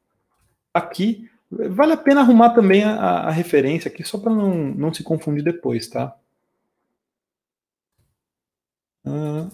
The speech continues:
beleza. E agora Twitter. Ah, link.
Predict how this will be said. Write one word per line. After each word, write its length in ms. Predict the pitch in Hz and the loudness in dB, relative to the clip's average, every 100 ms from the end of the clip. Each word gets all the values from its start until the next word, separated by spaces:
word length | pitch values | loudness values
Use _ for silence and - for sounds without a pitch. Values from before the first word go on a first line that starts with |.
| - | -10
beleza. 800 | 123 117 123 139 156 160 170 175 - _ _ _ _ - - - _ _ _ _ 170 | -6 -6 -4 -2 0 0 -2 -2 -10 _ _ _ _ -20 -20 -20 _ _ _ _ -2
E 180 | 185 | 4
agora 300 | 190 143 139 | 4 6 4
Twitter. 580 | 143 - 165 143 - 190 - - - _ _ _ _ _ _ _ _ _ _ _ _ _ _ _ _ _ _ _ _ _ _ _ _ _ _ _ _ _ _ _ | 4 0 -2 -2 -4 -6 -6 -18 -20 _ _ _ _ _ _ _ _ _ _ _ _ _ _ _ _ _ _ _ _ _ _ _ _ _ _ _ _ _ _ _
Ah, 180 | 113 104 _ _ _ _ _ _ _ _ _ _ _ _ _ _ _ _ _ _ _ | -20 -20 _ _ _ _ _ _ _ _ _ _ _ _ _ _ _ _ _ _ _
link. 460 | 123 113 - - | -10 -10 -14 -20